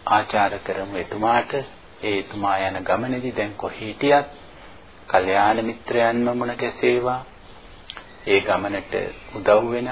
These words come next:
ආශිර්වාද කරන, ආලෝකමත් කරන, අ, අයමල හමු වේවා. එහෙම තැන්වලටම එන්ට ලැබේවා.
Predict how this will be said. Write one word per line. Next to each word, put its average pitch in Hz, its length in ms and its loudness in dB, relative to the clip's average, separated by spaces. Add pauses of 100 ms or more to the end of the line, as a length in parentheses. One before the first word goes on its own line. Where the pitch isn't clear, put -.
ආශිර්වාද 120 800 2
කරන, 123 360 -2 (140)
ආලෝකමත් 127 760 2
කරන, 131 320 2
අ, 131 80 -8 (2500)
අයමල 120 400 2 (840)
හමු 123 320 0
වේවා. 127 520 4
එහෙම 107 320 -6
තැන්වලටම 123 720 0
එන්ට 123 260 -6
ලැබේවා. 117 640 0